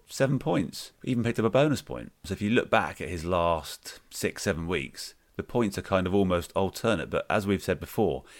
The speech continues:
y-, I don't think you can pick and choose. I don't think you can say, "Oh, I think he'll do well this game," or, "I think we should bench him." You've just gotta stick with it consistently and take it as a long-term view. And over the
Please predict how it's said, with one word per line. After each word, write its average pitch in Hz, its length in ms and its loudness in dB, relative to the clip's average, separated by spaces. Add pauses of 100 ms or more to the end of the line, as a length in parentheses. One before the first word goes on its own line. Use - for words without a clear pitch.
(240)
y-, - 120 -8
I 107 120 -6
don't 117 200 -2
think 101 240 -4
you 87 80 -4
can 87 240 -2
pick - 220 -8
and 80 100 -4
choose. 73 320 -2
I 73 40 -4
don't 78 180 0
think 87 160 -2
you 80 140 -6
can 82 420 -2 (340)
say, 80 200 -2
"Oh, 82 100 6
I 73 60 2
think 85 200 -4
he'll 87 160 0
do 78 220 -4
well 80 300 0
this 80 180 -6
game," 71 260 -4
or, 73 120 -4
"I - 20 -2
think 80 160 -6
we - 80 -6
should 78 140 -6
bench 82 240 0
him." 85 80 -4 (240)
You've 87 140 -6
just - 140 -4
gotta 87 200 4
stick - 260 -4
with 98 140 2
it 90 180 0
consistently 87 520 -4
and 78 420 -6
take 92 180 -4
it - 80 -4
as 80 60 -4
a 82 60 -4
long-term 82 460 0
view. 76 340 -2 (460)
And 82 200 -2 (100)
over 80 540 2 (200)
the 67 160 -6